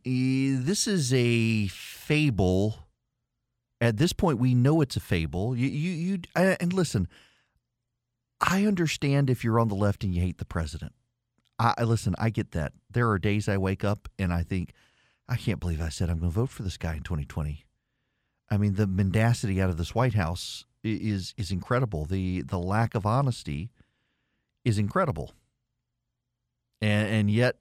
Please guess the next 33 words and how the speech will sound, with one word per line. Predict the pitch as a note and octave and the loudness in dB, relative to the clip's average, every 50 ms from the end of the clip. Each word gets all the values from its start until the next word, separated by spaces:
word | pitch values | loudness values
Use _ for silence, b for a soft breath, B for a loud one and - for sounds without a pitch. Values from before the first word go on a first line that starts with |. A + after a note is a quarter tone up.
| _ _ _ _ _ _ _ _ - - _ - A#2+ - - _ - C3 G#2+ | _ _ _ _ _ _ _ _ -20 -20 _ -16 -14 -14 -16 _ -14 -10 -2
Democrats | G2 C3 C3+ C3+ B2+ - C#3 A2+ G#2+ - | 0 2 2 2 2 4 2 2 2 2
should | - - A2 G#2 | -2 -6 -4 -2
consider | - A2+ G#2 - D3 C#3 C3 | -2 -2 0 0 0 0 2
that | G#2 G#2 | 2 2
there | F#2 G#2 G2+ | 2 2 2
are | F#2+ | 2
people | - - B2 A2+ A2+ G2+ | 2 0 -2 0 0 0
like | G2 F#2+ F2+ | 0 2 2
me | G2+ A2+ C3 B2+ | 0 0 2 2
who | A#2 A2+ G2+ | 2 2 2
are | G2 | 2
willing | F#2+ A2 B2 B2 A2 G2+ | 2 2 2 2 2 2
to | G2 | 2
vote | G#2 A#2 A2 - | 2 0 0 -2
for | - G#2+ | -2 -4
the | F#2+ F#2 | -4 0
president | - C3+ C#3 C3+ B2+ G#2 G2 F#2+ F#2 | 0 0 0 0 0 0 2 2 2
over | G#2 G#2+ G#2 G2+ | 2 2 0 0
the | F2+ F2+ | -2 0
Democrats, | G#2 D3 E3+ E3 - - F#2 E2 F2 - - b b b b b b - | 0 0 0 0 0 0 0 0 0 -2 -6 b b b b b b 0
uh, | G#2 G#2+ G#2 - - | 2 2 4 4 4
all | A2+ A#2+ B2+ C3 | 4 4 4 4
those | A2+ B2 B2 B2 - | 4 4 2 2 2
things | - C#3 B2+ B2+ A#2+ G#2+ | 2 2 2 4 2 2
being | A2 A#2 A#2 B2 | 2 2 2 2
equal, | D3 C#3+ - A#2 G#2+ G#2 | 0 0 0 0 0 2
because | G2+ A2 A2+ - - C3+ A#2 A#2 B2+ C3 B2 A#2 A2+ | 2 0 0 2 4 4 6 6 6 4 4 2 0
we | A2+ A#2+ B2+ A#2+ | 0 0 0 0
think | C3 C3+ B2 | 0 0 -2
the | B2 | 0
Democrats | A2+ C#3+ D3 D3 C#3 C#3 C3+ C#3 - - | 0 0 0 2 2 2 0 0 0 0
are | D3 | 0
worse. | D3+ G3 A#3 - - - - - - - | 2 2 0 0 -2 -6 -10 -12 -14 -16